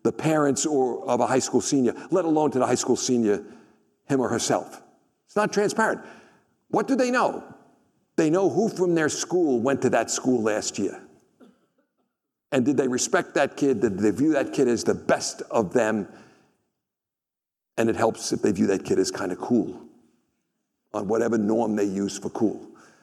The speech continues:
All right? And of course, we had none of those people.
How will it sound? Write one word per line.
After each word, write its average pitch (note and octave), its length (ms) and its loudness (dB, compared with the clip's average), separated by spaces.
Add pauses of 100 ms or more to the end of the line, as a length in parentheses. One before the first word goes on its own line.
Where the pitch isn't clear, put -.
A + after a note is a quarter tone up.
(1080)
All G#2 80 0
right? E3 140 0 (420)
And D3 120 2
of A2+ 120 -4
course, D#3+ 160 -2
we F3 120 0
had G#3 160 0
none C#4 180 0
of A#3+ 100 0
those C#3 180 -2
people. - 320 -4